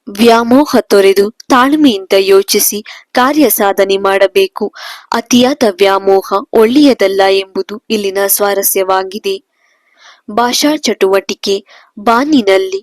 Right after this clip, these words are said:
ಗಾಳಿಪಟಗಳು ಹಕ್ಕಿಗಳಂತೆ ಹಾರಾಡುತ್ತಿದ್ದವು. ಇಲ್ಲಿರುವ ಅಲಂಕಾರವನ್ನು ಗುರುತಿಸಿ ಲಕ್ಷಣ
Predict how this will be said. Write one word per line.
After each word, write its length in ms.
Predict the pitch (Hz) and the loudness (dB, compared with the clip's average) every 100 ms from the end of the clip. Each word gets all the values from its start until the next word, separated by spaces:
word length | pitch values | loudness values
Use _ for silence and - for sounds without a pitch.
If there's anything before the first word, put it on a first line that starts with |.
| _ 208 | _ -4
ಗಾಳಿಪಟಗಳು 880 | 226 269 294 - 190 196 185 190 196 _ _ | -2 0 -2 -2 -2 0 0 0 -2 _ _
ಹಕ್ಕಿಗಳಂತೆ 840 | 240 - - 254 196 190 190 - 208 | -6 -4 -2 0 0 0 -4 -4 -4
ಹಾರಾಡುತ್ತಿದ್ದವು. 1120 | 208 214 214 220 277 285 - 196 - 190 185 196 - - - - | -2 -2 0 0 0 -2 -2 -4 0 0 -2 -8 -10 -18 -20 0
ಇಲ್ಲಿರುವ 420 | 285 277 226 196 196 | 2 4 2 2 0
ಅಲಂಕಾರವನ್ನು 920 | 214 214 262 269 294 320 277 190 190 190 | 0 -2 -2 0 2 2 0 -2 -4 -6
ಗುರುತಿಸಿ 520 | - 202 208 190 - 233 - - - | -4 -2 0 0 -2 -6 -12 -8 0
ಲಕ್ಷಣ 460 | 254 - - 339 | 0 0 0 0